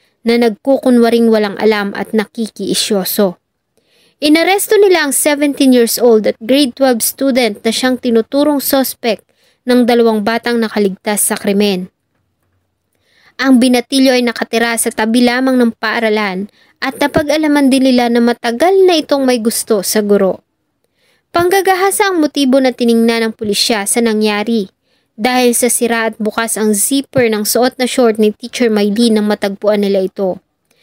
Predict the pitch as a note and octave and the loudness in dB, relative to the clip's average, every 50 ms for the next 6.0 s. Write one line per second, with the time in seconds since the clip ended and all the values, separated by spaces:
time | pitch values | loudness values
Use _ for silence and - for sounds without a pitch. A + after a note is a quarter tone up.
0 | _ _ _ _ _ - C4+ D4 D#4+ F4 G4 - G#4+ G#4 F#4+ F4+ F4+ E4+ E4 D4+ | _ _ _ _ _ -2 2 4 4 4 4 4 2 2 4 4 2 2 2 2
1 | C#4 C#4 C#4 C#4 C4+ - B3 - - - D4 - C#4+ C#4 B3 C4 B3+ A#3 - C4 | 0 2 0 0 -2 -2 -6 -6 -4 -6 -4 -2 -2 0 2 0 0 0 0 0
2 | B3 A#3+ A#3+ A3+ A3+ A3 A3 A3 A3 G#3+ G#3+ G#3+ G#3 - B3+ C4 B3+ B3 A#3+ A#3 | 2 2 2 2 2 2 2 2 2 2 0 0 0 0 0 0 2 2 2 2
3 | G#3+ A3+ G3+ A3+ A3+ A3 - - A#3 - - A#3+ - - A#3 A3+ A3 G#3 G3+ G3 | 2 2 2 2 2 2 0 -2 -4 -4 -4 -6 -6 -2 -2 0 0 0 -2 -2
4 | F#3+ G3+ G3+ - _ - G#3+ G3+ G3 F3+ F3 - - _ _ _ _ _ _ _ | -4 -4 -6 -6 _ -4 -2 -2 -2 -2 -4 -10 -16 _ _ _ _ _ _ _
5 | _ _ _ _ _ _ A#3+ B3+ C4 C4+ C4+ B3+ - - C4 A#3+ A#3 A3+ A3+ | _ _ _ _ _ _ -2 0 2 2 2 2 2 0 0 0 0 0 -2